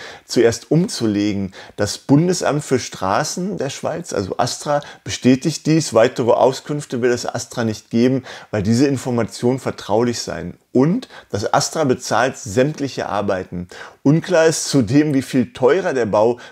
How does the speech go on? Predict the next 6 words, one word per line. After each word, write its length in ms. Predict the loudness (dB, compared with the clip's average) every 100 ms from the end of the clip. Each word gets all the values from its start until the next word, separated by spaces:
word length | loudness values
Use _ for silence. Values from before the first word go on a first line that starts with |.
| -10
durch 140 | -8
die 140 | -4 -2
Anpassung 680 | -2 -2 -4 0 0 0 -4 -8
der 120 | -2 0
Bunker 520 | 2 0 0 -4 2
wird. 300 | 2 2